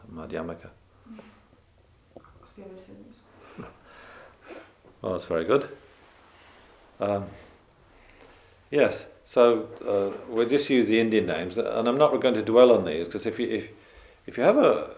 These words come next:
Speaker 1: a good teaching on these, you, you learn about each school individually, but we, I'm just picking selections from, you know, um, especially the selections, uh,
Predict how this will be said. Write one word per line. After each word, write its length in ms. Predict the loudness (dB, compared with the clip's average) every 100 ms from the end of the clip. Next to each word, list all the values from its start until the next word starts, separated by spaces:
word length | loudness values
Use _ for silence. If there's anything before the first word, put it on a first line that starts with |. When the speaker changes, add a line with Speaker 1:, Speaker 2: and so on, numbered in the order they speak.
| -16 -8
Speaker 1:
a 80 | -2
good 200 | 0 0
teaching 360 | 2 2 0 -4
on 80 |
these, 220 | -4 -4 -4
you, 120 | -4
you 160 | -2 2
learn 200 | 2 2
about 300 | 2 0 0
each 140 | -8
school 260 | -8 -6 -6
individually, 680 | -6 -6 0 2 4 2 -2 -12 -20 _ _
but 120 | -4
we, 140 | 0 0
I'm 200 | 0 -2
just 220 | -4 -4
picking 280 | -8 -6 -8
selections 720 | -2 -2 -2 -10 -10 -12 -18 -20
from, 400 | -6 -6 -6 -12 -12
you 120 | -12
know, 220 | -10 -12 -16 -20 _ _ -16
um, 420 | -12 -12 -12 -16 -20 _ _ _ _ _ _ _ _ _ _ -18
especially 460 | -4 -2 -2 -6
the 140 | -6 -6
selections, 540 | -4 -4 -4 -10 -10
uh, 160 | -10